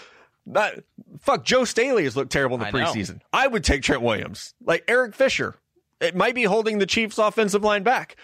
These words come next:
Speaker 1: I'm sure they would take Trent Williams.
Speaker 2: If I
Speaker 1: There are so many
Speaker 2: <laughs>
Speaker 1: teams.
Speaker 2: If I was John Dorsey,
Speaker 1: Yeah.
Speaker 2: I would trade two first-round picks for Trent Williams right now.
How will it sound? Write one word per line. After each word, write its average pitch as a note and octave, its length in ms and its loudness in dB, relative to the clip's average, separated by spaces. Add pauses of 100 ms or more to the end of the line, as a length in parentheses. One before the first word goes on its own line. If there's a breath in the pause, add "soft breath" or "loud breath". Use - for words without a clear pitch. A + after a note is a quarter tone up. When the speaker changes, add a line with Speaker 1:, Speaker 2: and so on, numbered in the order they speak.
(120 loud breath)
Speaker 1:
I'm G3+ 140 0
sure B3 180 2
they A#3 160 2
would A#3+ 160 0
take A#2+ 200 0
Trent G#2 220 -2
Williams. G#2 280 0
Speaker 2:
If F#3+ 100 2
I G3+ 60 2 (320 loud breath)
Speaker 1:
There A#3 180 6
are F#3 100 2
so G#3+ 320 2
many A3+ 240 0
Speaker 2:
<laughs> - 20 -6
Speaker 1:
teams. G3+ 200 0
Speaker 2:
If E3 100 2
I A3+ 140 6
was D#4+ 140 0
John F#3 240 2
Dorsey, D#3+ 360 2
Speaker 1:
Yeah. D#3 120 4
Speaker 2:
I D3 80 4
would E3 100 0
trade D#3 260 2
two C#3+ 200 0
first-round A#2 500 0
picks G#2+ 220 -4
for G#2+ 100 -8
Trent F#2+ 220 -4
Williams F2 320 -4
right D#2 160 -2
now. D2+ 180 -6